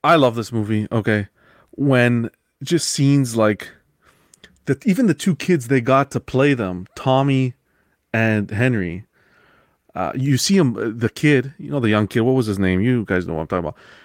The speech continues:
The eyes matched perfectly. Everything. Tommy looked exactly like Pesci. Loved it. I love in this film specifically the camera work. When he's walking in the club, he's narrating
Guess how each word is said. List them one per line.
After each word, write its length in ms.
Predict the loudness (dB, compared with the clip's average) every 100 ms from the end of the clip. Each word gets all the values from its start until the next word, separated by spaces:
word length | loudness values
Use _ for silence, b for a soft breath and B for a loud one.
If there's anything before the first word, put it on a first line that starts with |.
| b _
The 220 | -2 2
eyes 320 | 4 2 2
matched 380 | 2 2 0 -2
perfectly. 380 | 0 0 2 2
Everything. 320 | 4 2 -2
Tommy 400 | -2 2 4 4
looked 240 | 2 0 0
exactly 480 | -4 0 0 0 0
like 180 | -2
Pesci. 480 | 0 -2 0 -2 -4 -6 b b b b -2
Loved 240 | 0 0
it. 80 | -4 0
I 120 | 2
love 380 | 4 2 0 -8 _ -8
in 80 | -4
this 160 | -4
film 200 | -2 -4
specifically 640 | -2 -6 -4 -4 -4 -4 -2
the 120 | -2
camera 520 | -4 0 0 2 0
work. 440 | -2 -4 -6 -18 _ _ b b b b b
When 140 | -2
he's 120 | -2 0
walking 340 | 0 0 -2
in 80 | -4
the 80 | -4
club, 300 | 0 0 0
he's 120 | 0
narrating 640 | 0 2 2 2 0 -4